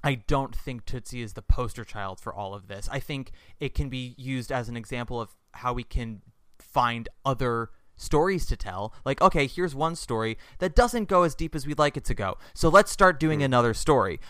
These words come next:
Speaker 1: But I, like, I don't know. It's, it, you would think that somebody wrote Springtime for Hitler the musical sometimes based off of some people's vitriol. It was like, this, like, really? In some ways I agree, like, Tootsie in this climate, but I'm also like, Tootsie? Like,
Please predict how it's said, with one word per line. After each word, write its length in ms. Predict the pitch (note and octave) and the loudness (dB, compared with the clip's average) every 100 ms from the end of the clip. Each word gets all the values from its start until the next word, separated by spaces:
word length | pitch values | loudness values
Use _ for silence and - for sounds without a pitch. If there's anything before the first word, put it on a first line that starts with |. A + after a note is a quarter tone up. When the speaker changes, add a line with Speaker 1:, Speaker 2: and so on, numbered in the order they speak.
| - | 4
Speaker 1:
But 140 | - D#3 | 6 8
I, 140 | D#3 D#3 | 4 2
like, 200 | D3 A#2+ - | 0 0 -10
I 100 | E3 | -2
don't 200 | D3 A2+ | 0 0
know. 280 | G2+ G2 F#2 | -4 -6 -6
It's, 380 | C3 - - - - _ _ _ _ _ - | -8 -6 -6 -6 -10 _ _ _ _ _ -18
it, 200 | - D#3+ | -10 -10
you 260 | E3 D3+ G#3 | -8 -2 4
would 180 | F#3+ - | 8 8
think 280 | - A3 | 8 2
that 160 | F#3 - | 0 -2
somebody 560 | - D#3 C#3+ C3+ C3 A#2+ | 2 2 4 0 -2 -6
wrote 440 | B2+ B2 B2 - | -4 2 2 0
Springtime 540 | - - C3 B2 A#2+ | -6 -4 0 0 -2
for 200 | A2 A2 | -4 -4
Hitler 300 | G#2+ G#2 B2 | -4 -4 -6
the 120 | A2+ G#2+ | -6 -6
musical 640 | G#2+ G2+ G#2 A2 - A2+ _ | -6 -8 -8 -8 -8 -12 _
sometimes 480 | - A2+ - G#2 G2+ | -14 -12 -8 -10 -6
based 220 | A#2+ G#2 | -8 -6
off 120 | A#2 | -8
of 120 | A2 | -10
some 100 | - | -14
people's 320 | G#2+ A2+ A2+ G2+ | -12 -12 -12 -10
vitriol. 380 | G#2+ - G#2 | -14 -12 -10
It 60 | G2+ | -10
was 80 | G2+ | -10
like, 180 | B2 - | -10 -6
this, 240 | F3+ - - | -6 -6 -6
like, 180 | C3 - | -6 -6
really? 400 | C3 F3 G#3 G#3 - - - - | -4 -2 -2 -4 -10 -20 -10 -4
In 140 | D#3+ | -2
some 180 | - F#3+ | 0 0
ways 180 | F#3+ F#3 | 0 2
I 100 | D#3+ | 2
agree, 360 | D3+ C3 A#2 | 0 0 -2
like, 220 | A#2 A2+ - - | 0 -2 -6 -4
Tootsie 360 | D3+ E3 G#3+ E3 | -2 0 -2 -4
in 100 | D3 | -4
this 140 | E3+ | -4
climate, 320 | - F#3+ G3 | -2 -2 0
but 120 | F3 | 0
I'm 100 | C#3+ | 2
also 200 | C#3+ C#3 | 0 0
like, 260 | C#3 A#2+ - - - - _ _ | 2 2 0 -12 -18 -20 _ _
Tootsie? 480 | C3+ E3 A3+ A3+ G3+ _ | 2 2 0 -4 -8 _
Like, 260 | A#2 G#2 | -12 -12